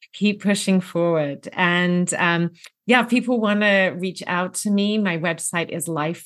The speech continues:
untethered dot com. Um, and that's,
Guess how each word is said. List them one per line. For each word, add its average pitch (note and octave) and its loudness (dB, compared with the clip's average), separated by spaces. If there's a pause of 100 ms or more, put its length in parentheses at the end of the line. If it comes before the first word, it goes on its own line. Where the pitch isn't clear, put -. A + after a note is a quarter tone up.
untethered D#3+ -6
dot - -8
com. F#3 -2 (840)
Um, E3 0 (160)
and E3+ 2
that's, D#3 -2